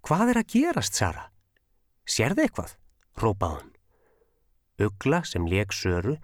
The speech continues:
varð óttaslegin og hissa á svip og stökk skyndilega á fætur. Hún tók heljarstökk aftur á bak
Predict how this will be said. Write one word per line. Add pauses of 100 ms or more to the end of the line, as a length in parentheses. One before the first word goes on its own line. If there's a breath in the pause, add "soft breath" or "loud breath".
(320 soft breath)
varð
óttaslegin (200)
og
hissa
á
svip (520 soft breath)
og
stökk
skyndilega
á
fætur. (680)
Hún
tók
heljarstökk
aftur
á
bak